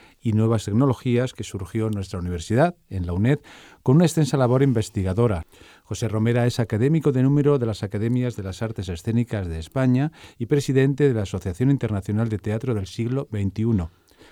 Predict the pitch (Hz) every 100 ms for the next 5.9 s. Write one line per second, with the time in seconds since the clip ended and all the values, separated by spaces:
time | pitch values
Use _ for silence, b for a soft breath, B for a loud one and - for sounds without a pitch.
0 | b b b 135 120 143 151 160 156 117
1 | 101 104 - 98 117 123 127 117 98 113
2 | 107 107 117 117 117 95 95 85 101 127
3 | 135 151 202 - _ - _ - 87 95
4 | 120 143 156 _ 113 - 107 92 80 80
5 | b b b b b - 147 165